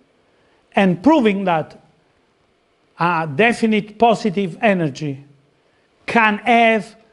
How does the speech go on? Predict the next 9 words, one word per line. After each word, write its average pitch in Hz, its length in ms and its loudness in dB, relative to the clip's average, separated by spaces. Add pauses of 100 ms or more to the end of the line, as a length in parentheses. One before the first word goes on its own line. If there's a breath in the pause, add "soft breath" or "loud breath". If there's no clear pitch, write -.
(360)
Lamé 190 540 2
coefficients 180 800 -2 (880)
for 233 220 2
which 208 380 -2
negative 196 560 0
Poisson 190 340 -4
effect - 400 -6
is - 160 -6
possible. 135 580 -2